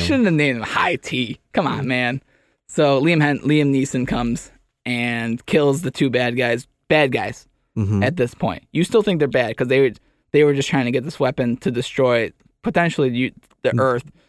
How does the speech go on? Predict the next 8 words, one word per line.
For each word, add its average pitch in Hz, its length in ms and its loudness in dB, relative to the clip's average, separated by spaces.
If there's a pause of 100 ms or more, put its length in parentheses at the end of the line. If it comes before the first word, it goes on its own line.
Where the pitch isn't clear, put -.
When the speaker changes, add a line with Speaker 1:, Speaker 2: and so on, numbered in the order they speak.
(120)
Speaker 1:
and 131 100 2
universe. 127 260 0
What 147 220 0
you 160 100 4
think? - 320 -6 (1160)
But 139 220 4 (640)
nobody 170 600 4
told 139 600 2